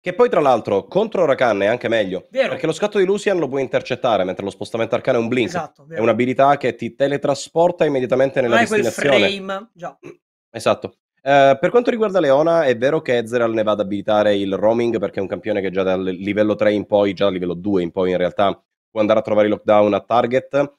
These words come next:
Speaker 1: ed Ezreal è un campione molto indipendente, ma è anche vero che Leona fa da counter di corsia per Rakan,
Speaker 2: Quello è vero.
Speaker 1: quindi ci sono
Speaker 2: Mm.
Speaker 1: due possibilità, molto dipenderà dalla pressione in giungla e dalla pressione che le lane vogliono dare ai propri jungler,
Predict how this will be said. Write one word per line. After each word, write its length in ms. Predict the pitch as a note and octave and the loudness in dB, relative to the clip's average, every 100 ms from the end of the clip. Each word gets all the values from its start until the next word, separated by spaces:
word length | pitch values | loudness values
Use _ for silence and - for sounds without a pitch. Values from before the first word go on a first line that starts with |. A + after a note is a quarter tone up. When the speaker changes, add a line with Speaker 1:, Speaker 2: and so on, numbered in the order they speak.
| _ _ _ | _ _ _
Speaker 1:
ed 200 | D#3+ E3+ | -2 2
Ezreal 380 | C3+ A#2 B2+ A#2 | 2 4 4 4
è 40 | |
un 80 | A2 | 2
campione 320 | G#2+ F#2+ A2+ | -2 -4 -2
molto 240 | G#2 G2+ G2 | 0 -2 -4
indipendente, 540 | F#2 F#2 G#2+ G2 A2+ | -4 0 0 0 -2
ma 200 | A2+ A#2+ | 2 2
è 40 | C3 | 4
anche 260 | D#3 F3 | 2 0
vero 180 | D3 D3 | 0 0
che 120 | C3 | 0
Leona 380 | A#2+ A2+ A2+ A2+ | 2 4 4 2
fa 120 | - | 0
da 120 | F#2+ | -2
counter 340 | G2 G#2 G#2 G2 | 0 0 0 -4
di 100 | F#2+ | -6
corsia 300 | - - G#2 | -8 -4 -2
per 140 | G2 | 0
Rakan, 240 | F#2+ A2+ C#3+ | 0 2 2
Speaker 2:
Quello 140 | - | 2
è 40 | |
vero. 160 | E3+ D#3+ | 0 0
Speaker 1:
quindi 260 | G#2 G2 - _ _ _ _ | 0 -2 -6 _ _ _ _
ci 140 | - | -4
sono 160 | E3+ A3 | -2 2
Speaker 2:
Mm. 40 | |
Speaker 1:
due 80 | G3 | 2
possibilità, 580 | F3 F3 D3 C3 A#2+ F#2 | 2 -2 -2 2 2 4
molto 240 | G#2 C3 | 0 0
dipenderà 340 | D#3+ C3+ B2+ A#2+ | 0 2 4 4
dalla 180 | A#2+ A2 | 4 2
pressione 300 | G#2+ B2 A2+ | -2 -2 0
in 100 | G#2+ | 2
giungla 400 | C#3+ G#2 F#2+ - | 0 4 2 2
e 140 | G#2+ | -4
dalla 300 | G#2 B2 B2 | 0 2 2
pressione 580 | - B2 A#2+ - D#3+ C3 | 0 -4 -4 -2 0 0
che 140 | - B2+ | 0 2
le 140 | B2 | 2
lane 280 | B2+ C#3+ A#2+ | 2 2 0
vogliono 380 | A#2+ B2 A#2+ A2+ | 0 0 0 2
dare 180 | B2 | 2
ai 60 | A#2 | 2
propri 220 | G#2+ G2 | -2 -4
jungler, 420 | F#2 A2 F#2+ F2+ | 0 2 2 0